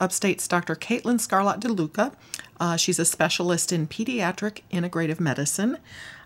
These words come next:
Um, and before the break, you mentioned that nutrition has an important role in pain. So I wanted to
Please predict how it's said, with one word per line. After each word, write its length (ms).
Um, 280
and 120
before 300
the 80
break, 320
you 100
mentioned 760
that 220
nutrition 600
has 260
an 60
important 440
role 220
in 140
pain. 640
So 520
I 100
wanted 320
to 180